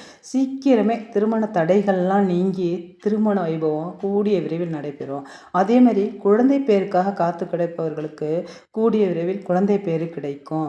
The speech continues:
அவங்க வேலைக்காக மெனக்கட்டுட்டு இருந்தாங்கன்னாக்கா வேலை வாய்ப்பு விரைவில் அவங்களுக்கு கிடைக்கும் அப்படின்னும் சொல்லப்படுது.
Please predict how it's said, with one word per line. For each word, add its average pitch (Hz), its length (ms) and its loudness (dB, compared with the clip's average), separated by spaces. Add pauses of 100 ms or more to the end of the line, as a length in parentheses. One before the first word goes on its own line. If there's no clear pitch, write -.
(280)
அவங்க 190 300 -4
வேலைக்காக 208 840 4 (320)
மெனக்கட்டுட்டு 190 640 -2
இருந்தாங்கன்னாக்கா 165 760 -2
வேலை 196 300 2
வாய்ப்பு 185 440 -2
விரைவில் 175 460 0
அவங்களுக்கு 160 380 -2
கிடைக்கும் 143 560 -8
அப்படின்னும் 160 580 -10
சொல்லப்படுது. 139 600 -8